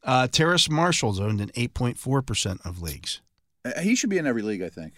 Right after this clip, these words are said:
Speaker 1: Yeah.
Speaker 2: Uh, not that he's great, but he's the number two pass catcher on
Speaker 1: He's
Speaker 2: an
Speaker 1: a thing.
Speaker 2: N F L team.
Speaker 1: Yeah.
Speaker 2: Yeah.
Speaker 1: And he's
Speaker 2: he's,
Speaker 1: the,
Speaker 2: he's a second
Speaker 1: he's
Speaker 2: round pick.
Speaker 1: different than D J Moore as well.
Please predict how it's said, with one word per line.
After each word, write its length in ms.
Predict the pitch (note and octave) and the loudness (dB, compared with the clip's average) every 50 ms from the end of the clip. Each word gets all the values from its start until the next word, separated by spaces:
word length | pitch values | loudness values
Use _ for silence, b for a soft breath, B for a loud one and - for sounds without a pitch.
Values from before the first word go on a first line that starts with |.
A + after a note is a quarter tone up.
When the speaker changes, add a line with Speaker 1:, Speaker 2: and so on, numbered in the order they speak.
| _ _ | _ _
Speaker 1:
Yeah. 240 | - A2 G#2+ G#2 G2 F#2 | -10 -6 -6 -6 -6 -6
Speaker 2:
Uh, 100 | - G2+ - | -8 -4 0
not 200 | F#3 G3 G3 - | 0 0 0 0
that 80 | G3 | 0
he's 100 | D#3+ C#3 B2+ | -2 -2 0
great, 300 | - A#2 A#2 C3 C3 - | 2 2 2 0 -2 -4
but 120 | C3+ A#2+ | -6 -6
he's 200 | D3+ D#3 C#3 B2 | -4 -4 -4 -2
the 140 | B2+ D3+ D3 | 0 2 4
number 400 | C3+ A#2+ A#2 B2 C#3+ C3+ C#3 C3+ | 4 4 4 2 2 0 -2 -2
two 200 | C3 - C#3+ C3+ | -2 0 -2 0
pass 280 | B2+ - A2 A2 A#2 - | 0 0 0 0 -2 -2
catcher 320 | - B2+ A#2 - B2+ A#2+ | -4 -6 -4 -2 -2 0
on 60 | A#2+ | 2
Speaker 1:
He's 120 | D#3+ E3+ F3 | 4 4 4
Speaker 2:
an 80 | F3 | 4
Speaker 1:
a 40 | - | 4
thing. 100 | - C3 | 4 4
Speaker 2:
N 60 | A2+ | 4
F 40 | C3+ | 4
L 60 | B2+ | 2
team. 280 | A#2+ - C#3+ C3 A2 B2+ | 2 2 0 0 2 4
Speaker 1:
Yeah. 180 | C#3 A#2+ G2+ F#2+ | 4 4 4 4
Speaker 2:
Yeah. 200 | F2 - D#2 - - _ _ - | 2 2 2 0 -2 _ _ 2
Speaker 1:
And 100 | B2+ C3 | 4 4
he's 160 | C3+ B2+ A#2 | 6 4 4
Speaker 2:
he's, 160 | C3 A#2+ A#2 | 2 0 -2
Speaker 1:
the, 80 | - B B B B B B B B | -6 B B B B B B B B
Speaker 2:
he's 60 | D#3+ | -10
a 40 | D#3 | -4
second 180 | - - D#3+ G3 | 0 2 4 6
Speaker 1:
he's 80 | A3+ F#3+ | 6 6
Speaker 2:
round 100 | - C#3 | 4 4
pick. 200 | B2 G#2+ A#2 - _ _ _ _ _ _ _ - B2+ | 2 0 -2 -2 _ _ _ _ _ _ _ -10 -4
Speaker 1:
different 460 | A2+ B2 E3 F3 E3+ - D#3 C#3+ B2+ - | 0 2 2 2 4 4 2 2 4 4
than 120 | C3 A#2+ | 2 2
D 160 | A2+ B2 A#2 G#2 | 2 2 2 2
J 180 | A#2 A2+ G#2+ | 2 2 2
Moore 280 | G#2+ G#2+ G#2+ G2+ F#2 F2 | 2 2 2 0 0 -2
as 80 | D#2+ F2 | -2 -4
well. 280 | F2+ F2+ F2 - - | -4 -4 -4 -6 -4